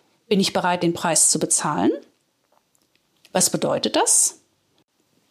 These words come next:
Viele wollen vielleicht, es wirkt vielleicht egoistisch und herzlos, mag sein,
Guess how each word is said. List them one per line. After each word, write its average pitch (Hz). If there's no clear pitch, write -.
Viele 233
wollen 196
vielleicht, 190
es 175
wirkt 214
vielleicht 320
egoistisch 269
und 202
herzlos, 196
mag 180
sein, 165